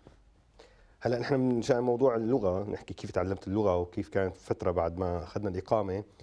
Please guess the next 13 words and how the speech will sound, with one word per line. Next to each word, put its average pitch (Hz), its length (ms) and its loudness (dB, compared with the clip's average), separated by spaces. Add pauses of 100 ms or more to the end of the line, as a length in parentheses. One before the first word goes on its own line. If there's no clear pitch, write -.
(240)
ما 123 60 4
قلت 120 100 2
لك 117 140 2
أنا 117 120 4
رحت 120 180 0
على 95 120 -2
كامب 120 280 -2
بمنطقة 110 560 0
اسمها 107 200 -4
كلافا 98 280 -2
مه-، 92 180 -6 (100)
آه، 95 180 0
مهوفي. 107 420 -2